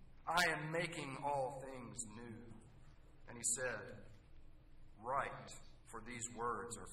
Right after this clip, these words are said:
faithful and true.' And then he said to me, 'They are done. I am the Alpha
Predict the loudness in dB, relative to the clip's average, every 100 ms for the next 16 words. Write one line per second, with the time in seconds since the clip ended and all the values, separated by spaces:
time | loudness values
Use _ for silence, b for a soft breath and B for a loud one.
0 | -6 -8 -8 -10 -10 -10 -6 -4 -4 -6
1 | -8 -10 -12 -14 -14 -14 -16 -14 -14 -14
2 | -12 -8 -6 -2 -2 -2 -8 -10 -10 -10
3 | -12 -14 -16 -16 -16 -16 -16 -12 -10 -6
4 | -6 -4 -4 -4 -6 -10 -12 -14 -14 -14
5 | -14 -14 -16 -14 -14 -14 -6 -4 -4 -8
6 | -6 -2 -2 -4 -8 -10